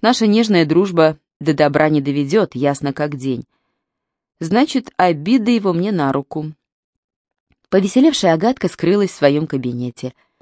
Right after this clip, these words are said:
А я в монитор уставилась, и ещё через час в конторе появился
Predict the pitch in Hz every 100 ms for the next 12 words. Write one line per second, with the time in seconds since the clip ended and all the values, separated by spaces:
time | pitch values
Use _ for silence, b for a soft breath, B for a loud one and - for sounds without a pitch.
0 | _ _ _ _ _ 220 339 285 190 165
1 | 170 156 147 - 123 120 131 - _ 165
2 | 165 165 160 143 151 156 - - 226 -
3 | - 185 185 285 302 - 180 165 208 226
4 | - 220